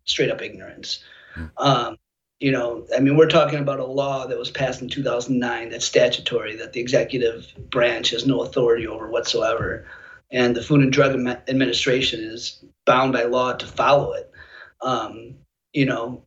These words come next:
Speaker 1: i-, i-, if, if we were expecting the president to, uh, you know, just throw the P M T A out the window,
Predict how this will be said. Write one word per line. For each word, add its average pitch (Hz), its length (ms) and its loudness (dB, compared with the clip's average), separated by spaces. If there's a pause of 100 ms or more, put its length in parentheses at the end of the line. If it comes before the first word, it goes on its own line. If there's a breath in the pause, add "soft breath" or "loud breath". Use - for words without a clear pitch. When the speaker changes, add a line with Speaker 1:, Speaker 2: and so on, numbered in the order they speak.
Speaker 1:
i-, 143 40 -2
i-, - 400 -2
if, - 380 -2
if 135 220 0
we 170 120 8
were 160 120 8
expecting 139 720 0
the 120 80 -8
president 127 580 -4
to, 113 460 -8
uh, 107 340 -4
you 120 140 -10
know, - 100 -10
just - 260 -6
throw 143 140 6
the 131 80 2
P - 220 0
M 131 120 2
T 135 280 2
A 120 80 0
out - 140 -8
the 123 80 -6
window, 123 520 -4